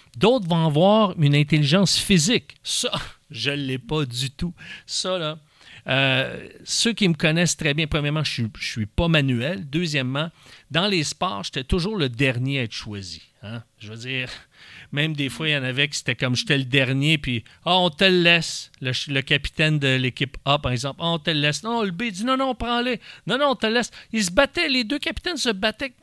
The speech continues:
quasiment pour dire « Non, c'est toi qui vas le prendre. » Alors, juste pour vous dire que <laughs> l'intelligence physique, c'est vraiment pas ma force. Mais ce sont des gens qui excellent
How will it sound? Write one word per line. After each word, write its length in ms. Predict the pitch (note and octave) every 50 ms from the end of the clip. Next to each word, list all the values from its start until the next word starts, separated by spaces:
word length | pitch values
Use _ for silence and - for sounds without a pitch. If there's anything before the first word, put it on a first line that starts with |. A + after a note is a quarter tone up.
| _
quasiment 520 | - C#4 C#4 B3 F#3+ G3 A3+ A3 A3+ B3+ B3
pour 120 | - F#3+
dire « 160 | E3 F3+ G#3
Non, 120 | A3+ B3 A#3
c'est 180 | - G3+ E3+
toi 140 | - - G3+
qui 120 | E3 -
vas 100 | D3 D3+
le 60 | C3+ A#2
prendre. » 340 | - - C3+ B2+ A2 F#2+ G2+
Alors, 200 | G#2 G#2+ A2 - - - - - -
juste 220 | - - D3+ - -
pour 140 | - E3 D3
vous 100 | C3+ C3+
dire 220 | C3 E3 F#3 F3+
que 160 | - A#2+ A#2 A#2 A2 - - - - - - - -
<laughs> 500 | - _ - - - - - - F3 E3 -
l'intelligence 680 | - D#3 D#3+ - G3 F3 E3 D#3+ F3+ F#3+ F#3+ - -
physique, 380 | - - F3 D3+ C#3+ F3 G3 -
c'est 160 | - - C3+
vraiment 300 | C3+ C#3 D3 D#3+ D#3 C3+
pas 120 | - E3+
ma 140 | E3 C#3+ A#2
force. 400 | A2+ - - F3+ G#3+ - - - _ _ - - - - - - - - - - _ _ -
Mais 100 | - D#3
ce 140 | E3 - -
sont 160 | - - B3
des 240 | B3 G#3+ A#3 F#3+ E3
gens 260 | D#3 C#3+ G#3 A3+ B3 B3 -
qui 180 | - - F#3 - -
excellent 680 | - - - - - - - A3 A3 A3 F#3+ C#3+ G#2+